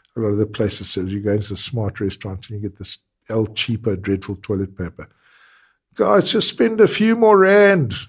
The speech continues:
and buy the nice, soft, double or triple ply baby soft so that we can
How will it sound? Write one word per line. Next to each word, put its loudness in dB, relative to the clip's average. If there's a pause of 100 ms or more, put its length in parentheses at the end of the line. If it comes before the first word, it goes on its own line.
(300)
and -4
buy 6
the 2
nice, 0
soft, -2 (680)
double 4
or 6
triple -4
ply 0
baby -2
soft -6
so -8
that -8
we -8
can -8